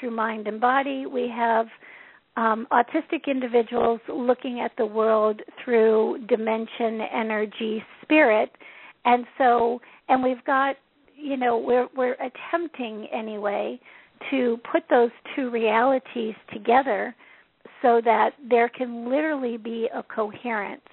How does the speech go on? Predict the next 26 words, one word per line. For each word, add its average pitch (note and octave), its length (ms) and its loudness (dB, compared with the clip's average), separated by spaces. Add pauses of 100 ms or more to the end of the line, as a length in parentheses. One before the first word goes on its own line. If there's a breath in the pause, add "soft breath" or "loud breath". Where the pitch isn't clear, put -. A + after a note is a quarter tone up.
(760 loud breath)
Not C4 320 6
a F4+ 60 0
coherence C4 720 0 (240)
just - 580 0
in A3+ 540 0 (300 soft breath)
the A#3 80 2
individual A3+ 680 2
that's A3 280 0
neurotypical, A#3+ 960 0 (360 loud breath)
nor A#3+ 400 4
just A3+ 360 2
a A3+ 60 -2
coherence A3 760 -4
in A3+ 180 -4
the A3 80 -4
individual G#3+ 640 0
that G#3 140 2
is G3+ 180 0
autistic, - 720 0 (440 loud breath)
but B3 160 4 (200)
a B3+ 80 0
coherence D4+ 680 -8 (120)
between C#4 680 -6
those G#3+ 300 -2 (300)
two B3 220 -4
realities. A3 920 -4